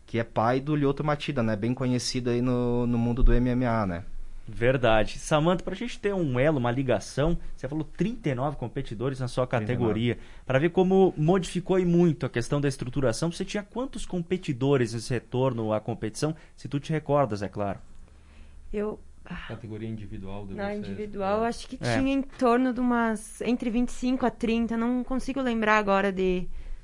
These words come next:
Speaker 3: de momento, né?
Speaker 2: Sim. E houve uma reestruturação também, Ceci, é por isso, né? De trinta e nove pra quase vinte anos depois, de vinte e cinco a trinta, mudou muito, houve segmentação maior,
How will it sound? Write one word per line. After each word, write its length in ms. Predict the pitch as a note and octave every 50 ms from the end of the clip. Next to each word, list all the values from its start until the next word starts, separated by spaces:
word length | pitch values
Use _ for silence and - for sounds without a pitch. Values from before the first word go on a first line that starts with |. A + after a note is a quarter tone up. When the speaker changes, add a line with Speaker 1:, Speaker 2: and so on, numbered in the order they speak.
| - - - - - - -
Speaker 3:
de 100 | - G#3+
momento, 580 | A3 A3 G#3 G#3 G3+ G3 G3+ G3+ G#3 G3+ - G3
né? 160 | G3 F#3+ F3+
Speaker 2:
Sim. 320 | F3+ - A#2+ A2 G#2+ - - - -
E 140 | C3 C3
houve 160 | C3 C#3 D#3+ A3
uma 100 | A#3+ A3+
reestruturação 720 | G#3+ G#3 - - A3+ - B3 A#3+ G#3+ E3 - - E3 G3+
também, 300 | G3 - D3+ B2+ C3 C3+
Ceci, 300 | B2 - B2 A2 - -
é 60 | A#2+ A#2
por 240 | - - D3+ C#3
isso, 300 | C#3+ F#3+ G#3+ G3 - A#2+ A2
né? 260 | A#2 A#2+ A2+ G#2 F#2+ - -
De 160 | G#2 A2 A#2+
trinta 340 | - - C#3+ E3 D#3+ D#3+ B2
e 60 | G#2+
nove 420 | G#2+ B2 D3+ F3+ G3 G3+ F#3 F#3
pra 160 | - - C#3 B2+
quase 280 | - D3 D3 C#3 B2+
vinte 200 | B2 C#3 C3 - C#3+
anos 180 | C3+ C3 A#2
depois, 400 | A#2+ A#2+ - - A#2+ C3+ C#3+ C3+
de 80 | - A#2+
vinte 180 | A#2 B2 A#2+ -
e 40 |
cinco 340 | - - C3 C#3 B2+ - A2+
a 60 | G2
trinta, 680 | - - - B2+ D3 F3 G3 G#3 A3 G#3 - G3 F#3+ F3+
mudou 320 | F3 D#3+ C#3+ B2+ E3+ F#3
muito, 400 | F3+ D#3+ E3+ G3 G#3 - - -
houve 240 | C#3 D3 E3+ D#3 D#3+
segmentação 920 | C#3+ - - F3 D#3 D#3 E3 E3 D#3+ - D3+ - - - - - E3+ G3 G3+
maior, 540 | F3+ D3 B2+ A#2 A2+ A#2 C#3 E3 F#3 F#3+